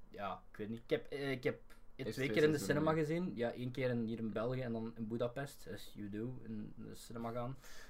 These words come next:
Speaker 1: Eh,
Speaker 2: Ik ga vakantie naar Budapest. Wat zijn er gaan doen? Ik ben naar
Speaker 1: de
Speaker 2: de cinema
Speaker 1: cinema,
Speaker 2: gegaan.
Speaker 1: ja. Was echt een hele coole cinema trouwens. Was zo fucking super futuristisch en ook heel raar, maar dat was dan zo een laat avondscreening,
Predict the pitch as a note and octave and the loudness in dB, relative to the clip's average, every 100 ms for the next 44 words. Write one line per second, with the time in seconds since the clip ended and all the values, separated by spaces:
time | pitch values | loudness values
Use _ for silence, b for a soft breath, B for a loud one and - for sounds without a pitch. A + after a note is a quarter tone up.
0 | B - B2 B2 C3 - D#3 C#3+ D3 B2+ | B -2 0 4 4 4 4 8 8 8
1 | D#3 D#3 B2+ A#2+ C#3+ A#2+ G2 - A2+ D3 | 6 6 4 6 8 8 6 4 4 6
2 | A#2+ A2+ A2 C3+ F#2+ - - C3+ C3 D3 | 8 6 4 2 0 -2 0 4 8 10
3 | D#3 - D3+ F#3+ A3 A#3+ G3 F3 D#3 G3 | 10 10 12 12 12 12 12 12 12 12
4 | F3 - - C3 E3 E3+ D3 D3 F3 - | 8 6 6 8 10 10 10 10 8 6
5 | D3 C#3 - C3+ A#2 G#2+ A2+ A#2+ B2 A#2 | 6 4 4 4 4 4 4 4 4 2
6 | A2+ D3+ A#2 A2+ B B - - G#3 F3+ | 2 2 2 0 B B 0 6 6 6
7 | B2 D#3+ C#3 C3 D#3 - G3+ - b b | 2 2 4 6 4 4 2 0 b b
8 | b - C3+ C3+ C3+ D3+ C3 C3 C#3+ A#2+ | b 2 4 4 4 2 4 4 4 2
9 | G#2+ B2+ F3+ D3+ B2 A#2+ A#2+ A#2+ A#2 A#2 | 0 4 4 4 4 4 2 2 2 2
10 | A#2 A2 D#2+ G#2+ A2 G#2+ A2+ C#3 D3+ - | 2 2 0 0 0 0 0 0 -2 0
11 | D3+ E3 F3+ | 2 2 2